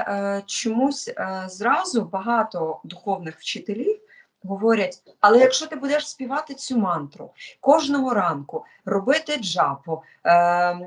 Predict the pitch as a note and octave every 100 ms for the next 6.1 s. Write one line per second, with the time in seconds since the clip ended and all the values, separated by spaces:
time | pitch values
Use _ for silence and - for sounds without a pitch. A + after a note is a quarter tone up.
0 | F3+ F3+ F#3 - C4+ - C4+ B3 A3 A#3+
1 | B3+ - - - G#3 G#3 G#3 G#3 G3+ F#3+
2 | F3 D#3+ D#3+ D#3+ - F#3+ C4 C4+ C#4 -
3 | G3+ G#3 G3+ G3 - F#3 G#3 A3 A3 G#3+
4 | G#3+ G3+ _ G#3 A3+ A#3+ - G3 G3 G3
5 | F#3+ _ - - - _ _ _ - C4+